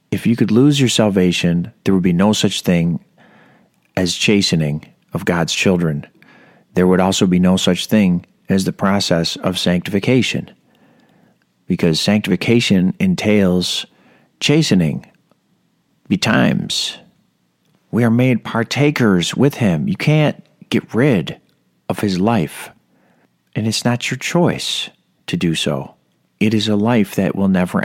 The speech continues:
end, because it is his life from before the foundation of the world. Now, tares, Jesus Christ talked about the tares among the wheat. Tares are not the children of God who lose their salvation. Tares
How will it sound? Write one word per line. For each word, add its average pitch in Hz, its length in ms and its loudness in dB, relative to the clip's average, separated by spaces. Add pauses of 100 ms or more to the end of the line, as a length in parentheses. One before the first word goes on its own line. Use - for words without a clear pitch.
end, 92 300 0
because 104 340 -4
it 104 80 -2
is 101 140 -2
his 127 360 0
life 78 520 -4 (800)
from 104 180 -2
before 143 460 2
the 107 80 2
foundation 92 680 0
of 90 160 -2
the 101 80 -2
world. 110 500 -2 (960)
Now, 120 260 2
tares, 107 960 0 (440)
Jesus 151 380 2
Christ 151 340 -2
talked 127 280 0
about 101 240 0
the - 60 -4
tares 123 460 0
among 104 280 2
the 95 80 2
wheat. 113 500 0 (460)
Tares 156 360 2
are 107 120 2
not 139 320 0
the 143 60 -6
children 110 420 0
of 90 160 -2
God 98 300 0
who 98 120 -2
lose 104 300 2
their 90 140 0
salvation. 95 680 -2 (840)
Tares 107 600 2